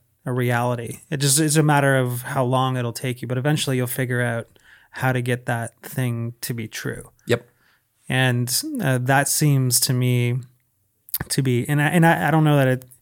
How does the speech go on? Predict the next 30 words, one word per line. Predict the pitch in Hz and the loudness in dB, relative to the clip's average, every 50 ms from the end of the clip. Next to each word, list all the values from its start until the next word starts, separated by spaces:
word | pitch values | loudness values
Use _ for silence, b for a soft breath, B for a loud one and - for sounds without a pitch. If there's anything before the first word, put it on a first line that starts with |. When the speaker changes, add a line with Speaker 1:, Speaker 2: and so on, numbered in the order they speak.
| B B B B B B B B _ _ _ _ _ _ | B B B B B B B B _ _ _ _ _ _
Speaker 1:
it's | - - | -4 -2
a | 131 | -2
huge | - - 165 160 151 | 2 4 4 4 4
part | - 156 143 139 | 2 2 2 2
of | 131 | 2
the | 127 | 0
model, | 131 131 127 135 139 127 113 110 | 0 0 2 2 2 2 0 0
but | 123 123 | -2 -2
it | 120 127 127 | -2 0 -2
seems | - - 156 151 147 139 | 0 0 0 2 2 0
to | - 143 | -2 -2
me | 135 135 135 131 127 | -2 0 0 -2 -2
to | 123 135 | -2 -4
be | 123 127 123 | -2 -2 -2
a | 120 | -2
really | 117 123 123 120 | -2 -2 -4 -4
powerful | 113 - - 131 131 120 - - 131 120 | -6 -8 -8 -4 -4 -4 -4 -4 -6 -6
idea | 113 113 117 123 123 - - - - _ _ 220 | -6 -4 -6 -6 -8 -8 -10 -14 -20 _ _ _
Speaker 2:
Yeah. | 190 139 139 | 2 4 4
Speaker 1:
that | 131 123 120 117 - _ _ _ | 4 2 0 -4 -8 _ _ _
it'll | - 131 127 135 | -4 -2 0 0
erase | 131 127 120 123 131 131 117 - - - - - - - b b b b b b b b b _ _ _ _ _ _ _ _ | 2 2 2 2 2 2 2 2 2 2 2 0 -2 -4 b b b b b b b b b _ _ _ _ _ _ _ _
all | - 135 139 139 139 139 | 0 2 4 4 4 4
of | 139 131 127 123 123 123 123 - - - _ _ _ _ | 2 2 0 -2 -2 -4 -4 -6 -6 -8 _ _ _ _
the | 151 127 123 123 | -6 -4 -4 -6
problems | 123 - 135 123 127 127 123 127 120 | -4 -2 0 0 0 0 0 -2 -2
that | 127 123 123 | -4 -4 -4
you | 123 120 | -4 -4
would | 120 117 | -6 -6
face | - - 120 117 117 - - - - - - | -6 -8 -8 -4 -2 0 0 0 0 -2 -4